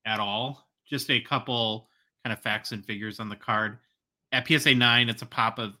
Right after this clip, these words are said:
sixty-two. There's eleven P S A tens. And then from a sales perspective, the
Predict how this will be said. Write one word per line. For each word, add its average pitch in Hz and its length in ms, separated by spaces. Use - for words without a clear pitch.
sixty-two. - 880
There's 110 220
eleven 113 480
P 127 60
S 120 120
A 120 80
tens. 120 420
And 127 160
then 123 280
from 131 200
a 117 180
sales 131 380
perspective, 113 1080
the 113 580